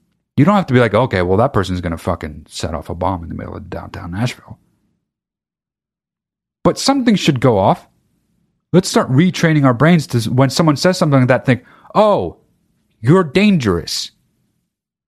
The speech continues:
So we can stop hearing the con-, constant common refrain of, "I, there were no signs."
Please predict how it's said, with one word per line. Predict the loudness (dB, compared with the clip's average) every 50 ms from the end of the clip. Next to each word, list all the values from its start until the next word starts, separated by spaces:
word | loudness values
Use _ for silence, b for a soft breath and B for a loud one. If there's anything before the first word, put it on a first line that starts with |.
| _ _ -2
So | 0 2 2
we | 2 2
can | 2 0 -2
stop | -2 -2 0 0 0 0 2 2
hearing | 2 2 2 2
the | 0 -2
con-, | -2 0 0 2 2 2 0 -4 -6 _ -8
constant | -6 -2 0 0 0 0 0 -2 -2 -2 -4 _ _
common | -10 -4 -2 0 2 2 2 0 0 -2 b b b b b b b b b b _ _ _ _ _ _ _ _ _ -2
refrain | 0 0 0 -2 -4 0 0 2 2 2 0 0 -2
of, | -2 -2 0 0 0 -2 -4 -8 _ _ _ _ _ _ _ _ _ _ _ _ _ _ _ _ _ _ _ _ -6
"I, | -2 -2 -2 -2 -4 -10 -14 -16 -20 _ _ _ _ _ _ _ _ _ _ _ _ _ _ _ _ _ 0
there | 2 4
were | 4 6
no | 6 6 4 4 2
signs." | 0 0 0 0 2 2 0 -2 -4 -6 -10 -10 -12 -12